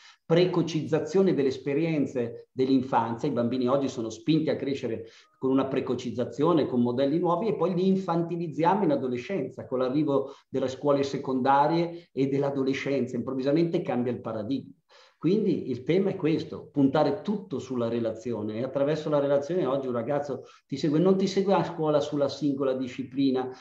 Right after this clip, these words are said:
La singola disciplina, le materie pensano che possano essere recuperate, quello che pensano che non è recuperabile è non essere pensato dall'adulto, e se un adulto è in grado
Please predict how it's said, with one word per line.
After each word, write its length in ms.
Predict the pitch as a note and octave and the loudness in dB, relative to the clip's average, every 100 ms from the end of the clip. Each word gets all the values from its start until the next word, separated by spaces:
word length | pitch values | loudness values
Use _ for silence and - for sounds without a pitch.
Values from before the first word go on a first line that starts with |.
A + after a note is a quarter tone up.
| - | -12
La 80 | C#3 | -8
singola 380 | - F#3 F3 E3 | -2 2 4 4
disciplina, 580 | E3 D#3+ - F3 F3+ D#3 | 2 0 -2 0 2 2
le 140 | D3 | 2
materie 500 | D3 D3 F3 F3 C#3+ | 2 2 2 2 0
pensano 540 | - D3 C#3+ D3 C#3+ | 0 -2 -2 -2 -2
che 160 | C3+ C#3 | -2 -4
possano 340 | D3 C#3+ C#3+ | -2 -2 -2
essere 340 | C#3+ C#3+ C#3 C#3+ | -2 -2 -2 0
recuperate, 800 | C#3 C3+ C3 C3 C#3+ D3 - - | 0 -2 -4 2 4 2 0 -2
quello 200 | D3+ D3+ | -2 -2
che 320 | D3+ C3+ - | -2 -2 -2
pensano 400 | D3 D3+ D#3 D3 | -4 -4 -2 -2
che 80 | C#3+ | -2
non 180 | C#3 C#3+ | 0 0
è 60 | |
recuperabile 760 | D3+ D3 - C#3 D3 E3 D3+ C3+ | 0 -2 -2 0 2 2 2 2
è 80 | |
non 160 | B2+ C3+ | 2 0
essere 260 | C3+ - - | -2 -6 -8
pensato 520 | B2+ A#2+ - D3 A#2+ | -6 -6 -4 -4 -4
dall'adulto, 520 | A#2+ B2 C#3 F#3 - | -2 -2 -2 -2 -4
e 20 | |
se 160 | C3 C3 | -6 -6
un 80 | C3 | -4
adulto 400 | B2+ E3 D3+ C3 | 0 2 2 0
è 20 | |
in 80 | B2 | -2
grado 440 | C3 C#3 A#2+ A#2+ | 0 -2 -2 -8